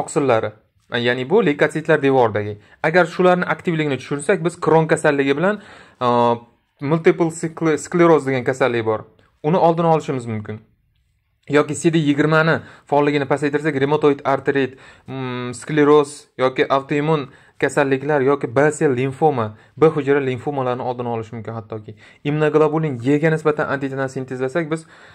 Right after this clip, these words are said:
uni funksiyasini pasaytiramiz, blok holatiga tushiramiz. Allergik, ya, allergik jarayonlarni yo allergik astmalarni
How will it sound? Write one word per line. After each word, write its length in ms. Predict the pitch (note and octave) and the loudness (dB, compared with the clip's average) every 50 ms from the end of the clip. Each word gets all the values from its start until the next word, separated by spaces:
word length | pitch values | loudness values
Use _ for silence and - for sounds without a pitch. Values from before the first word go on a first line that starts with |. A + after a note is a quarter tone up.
| _ _ _ | _ _ _
uni 160 | D3 D3 D3+ | -2 -2 -2
funksiyasini 520 | C#3 - D3+ D3 - D3+ C#3 C3+ C#3 B2+ B2+ | -2 -2 -6 -4 -2 -2 -2 -2 -4 -6 -6
pasaytiramiz, 560 | C#3 C3 D3 C#3+ C#3 C#3 D3 E3 F3+ D#3+ C#3 | -4 -2 -2 -2 0 0 0 0 -2 -2 0
blok 240 | C#3 C#3+ C#3 - - | 0 0 0 0 0
holatiga 320 | C3+ C3 B2+ B2 A#2+ A#2+ | 0 0 0 -2 -4 -6
tushiramiz. 380 | A#2+ - C#3 C#3+ D#3+ F3+ - - - - - _ _ - | -4 -4 -4 -4 -4 -6 -8 -12 -20 -20 -20 _ _ -4
Allergik, 600 | C#3+ D3+ D#3 D#3 D#3+ D#3 E3+ F#3 F3+ - - C#3+ | -2 0 2 0 0 0 -2 -6 -6 -8 -6 -2
ya, 120 | D#3 C#3+ C#3 B2+ B2+ A#2+ - - - - - - | 0 0 0 0 -4 -8 -12 -16 -18 -18 -8 -6
allergik 380 | C#3+ D3 D3+ D3+ D3+ D3+ C#3+ B2 | -4 -2 0 -2 -2 -4 -4 0
jarayonlarni 520 | C3+ C#3 C#3 C3+ C3+ C3 B2+ B2 A#2+ A#2 | 2 2 4 4 2 2 0 0 0 0
yo 120 | A#2+ B2 B2 - | 0 -2 -2 0
allergik 380 | C3+ C#3 C#3 D3+ D#3+ D#3+ - | -2 0 0 0 -2 -2 -4
astmalarni 640 | C3+ - - - C#3+ C#3 C3 B2+ B2 C3 D3+ D#3+ | -6 -6 -6 -8 -6 -4 -2 -2 -2 -2 -4 -8